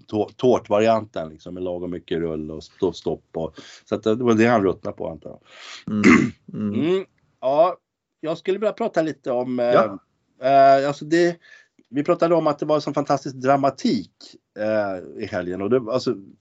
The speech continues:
Speaker 1: när vi satt
Speaker 2: Ja,
Speaker 1: och
Speaker 2: jag
Speaker 1: kollade,
Speaker 2: tyckte det.
Speaker 1: ja,
Speaker 2: Ja,
Speaker 1: U-,
Speaker 2: ja.
Speaker 1: U-, på U S A-touren uppstod ju en helt, det var en, en, en scen som var så full av grejer.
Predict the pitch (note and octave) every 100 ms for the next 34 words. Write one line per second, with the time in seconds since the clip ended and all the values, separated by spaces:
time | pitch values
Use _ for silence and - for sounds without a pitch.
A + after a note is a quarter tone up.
0 | _ D3 C#3+ C3+ C#3 D#3 G3+ C3 B2+ -
1 | B2+ F#2+ F#2+ - A2+ A#2+ C3+ D#3+ F3 A#2+
2 | - E3 - - F3+ D3+ - E3 F3+ F3+
3 | E3+ - E3+ D#3 G3+ A3 A3+ - C#3+ C3+
4 | B2+ B2+ B2 B2+ A#2 _ _ _ _ _
5 | _ _ _ G#2+ B2 D#3+ D3+ _ - C#3
6 | C3+ - D3 C#3+ - E3 A3 G#3+ C3+ B2+
7 | B2 B2 - E3+ B3 A3+ C3 B2 A#2 G2
8 | F#2+